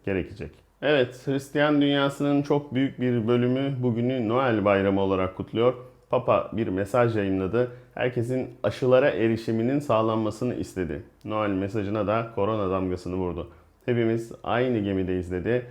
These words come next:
Ayrıca Roma'daki evsizler için dört bin adet korona testi bağışı yaptı. Evsizler, yoksullar, dar gelirliler bu salgından en kötü etkilenen gruplar oldular. Almanya Kalkınma Bakanı Müller,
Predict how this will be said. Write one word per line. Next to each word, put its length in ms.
Ayrıca 380
Roma'daki 500
evsizler 500
için 320
dört 320
bin 140
adet 400
korona 500
testi 420
bağışı 320
yaptı. 320
Evsizler, 540
yoksullar, 640
dar 180
gelirliler 600
bu 60
salgından 640
en 320
kötü 260
etkilenen 600
gruplar 360
oldular. 400
Almanya 420
Kalkınma 420
Bakanı 320
Müller, 400